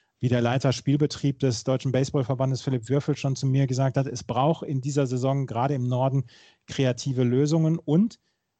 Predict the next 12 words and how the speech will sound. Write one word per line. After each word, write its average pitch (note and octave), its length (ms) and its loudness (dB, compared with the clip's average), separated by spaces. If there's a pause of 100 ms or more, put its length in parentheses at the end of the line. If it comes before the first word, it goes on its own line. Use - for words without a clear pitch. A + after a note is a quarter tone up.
(120)
die C3 100 -2
Spieler C3+ 360 0
müssen C#3 440 2
Spielpraxis D#3+ 640 -2
bekommen, C#3+ 400 -2
weil B2 160 0
im C3+ 100 0
September C3+ 520 0
eine B2+ 160 -4
Europameisterschaft B2+ 920 -2
ansteht B2+ 560 -2
und, A#2 480 -4